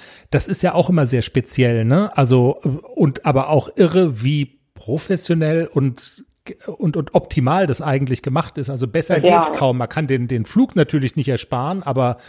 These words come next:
Speaker 2: Nee,
Speaker 1: äh,
Speaker 2: genau.
Speaker 1: das ist schon krass.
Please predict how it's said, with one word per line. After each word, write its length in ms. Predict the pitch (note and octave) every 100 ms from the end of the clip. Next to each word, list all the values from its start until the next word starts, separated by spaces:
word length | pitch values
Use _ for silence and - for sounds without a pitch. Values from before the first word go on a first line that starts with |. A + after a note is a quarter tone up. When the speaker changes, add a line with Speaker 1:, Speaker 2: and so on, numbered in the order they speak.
| -
Speaker 2:
Nee, 380 | F#3 F3+ F3 E3+
Speaker 1:
äh, 60 | -
Speaker 2:
genau. 540 | F#3+ F3+ E3 D#3+ E3 E3+ _ _ _ -
Speaker 1:
das 200 | C#3 -
ist 80 | -
schon 180 | F#3 F3+
krass. 500 | - A2+ - -